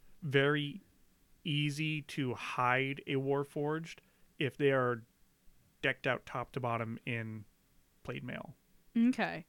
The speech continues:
Speaker 2: Oh, so the idea being people think this is just a dude really dedicated to the gimmick when really it's, you don't know this person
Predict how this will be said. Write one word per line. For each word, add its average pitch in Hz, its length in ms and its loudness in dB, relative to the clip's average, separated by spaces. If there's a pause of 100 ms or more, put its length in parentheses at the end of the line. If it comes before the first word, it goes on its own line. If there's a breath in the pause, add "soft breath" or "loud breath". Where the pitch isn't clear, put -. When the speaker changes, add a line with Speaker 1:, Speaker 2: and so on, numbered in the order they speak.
(120)
Speaker 2:
Oh, 262 480 4
so 170 420 -2 (720 soft breath)
the 226 140 4
idea 202 400 6
being 175 560 0 (540)
people 240 300 8
think 208 240 2
this 269 220 4
is 190 140 4
just 180 240 2 (580)
a 226 140 8
dude 220 500 2
really 220 260 8
dedicated 190 760 2
to 214 120 2
the 170 80 2
gimmick 185 420 0
when 180 280 0
really 190 480 2
it's, - 340 0 (380 soft breath)
you 226 240 6
don't 247 300 8
know 254 260 6
this 208 180 6
person 190 680 2